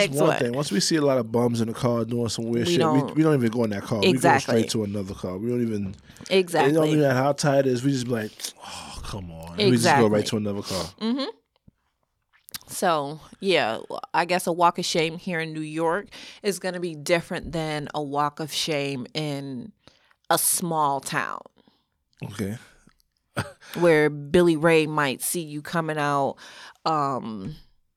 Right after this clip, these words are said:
Speaker 1: Ray, Ray Bob's house.
Speaker 2: Mm-hmm.
Speaker 1: Be like, <gasps> "Oh, well, I'll be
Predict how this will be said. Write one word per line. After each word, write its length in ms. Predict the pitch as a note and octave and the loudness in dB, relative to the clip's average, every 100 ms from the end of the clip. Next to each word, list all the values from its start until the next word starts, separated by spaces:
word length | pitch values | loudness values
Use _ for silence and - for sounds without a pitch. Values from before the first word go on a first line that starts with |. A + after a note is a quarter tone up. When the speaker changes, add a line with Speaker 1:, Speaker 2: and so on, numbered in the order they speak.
| - - _ _ _ - C3 - - | -20 -20 _ _ _ -10 -10 -10 -16
Speaker 1:
Ray, 760 | - D3+ D3 F3+ F3 D#3 D3 A#2 | -14 -10 2 4 6 4 0 -8
Ray 320 | - C#3+ E3+ | -6 2 4
Bob's 460 | E3 D#3+ D#3 D3+ - | 4 4 6 4 0
house. 640 | D#3+ C3+ B2+ B2+ - - - | 0 2 2 -2 -6 -10 -8
Speaker 2:
Mm-hmm. 260 | B2 G2+ G2+ G#2 - A3+ | -8 -8 -10 -14 -16 -12
Speaker 1:
Be 0 | |
like, 140 | G#3 F3+ | -10 -12
<gasps> 60 | - | -8
"Oh, 300 | D#4 - - _ _ _ _ _ | -4 -4 -6 _ _ _ _ _
well, 260 | F#3 F3 | -8 -4
I'll 340 | F#3+ B3+ E4 F4+ | -2 -2 -2 -4
be 640 | F4+ F#4 E4 E3 - - | -6 -2 -2 -2 -8 -20